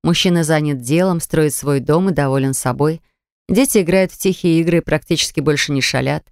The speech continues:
У них появилось много друзей, которые стали частыми гостями в их доме. Крас вальяжно раскинулся на диване и с полуоткрытыми глазами наблюдает за суетой.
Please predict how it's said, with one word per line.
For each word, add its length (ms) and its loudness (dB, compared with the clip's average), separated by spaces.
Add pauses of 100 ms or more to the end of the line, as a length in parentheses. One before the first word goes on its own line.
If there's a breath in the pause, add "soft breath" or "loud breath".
(460)
У 60 0
них 200 2
появилось 440 2
много 220 2
друзей, 400 0
которые 340 -4
стали 280 -2
частыми 420 -4
гостями 460 -2
в 80 -2
их 100 -4
доме. 320 -4 (720)
Крас 300 2
вальяжно 460 0
раскинулся 580 -2
на 140 0
диване 460 0 (320)
и 60 0
с 100 -2
полуоткрытыми 800 0
глазами 520 0
наблюдает 680 0
за 60 -4
суетой. 640 -4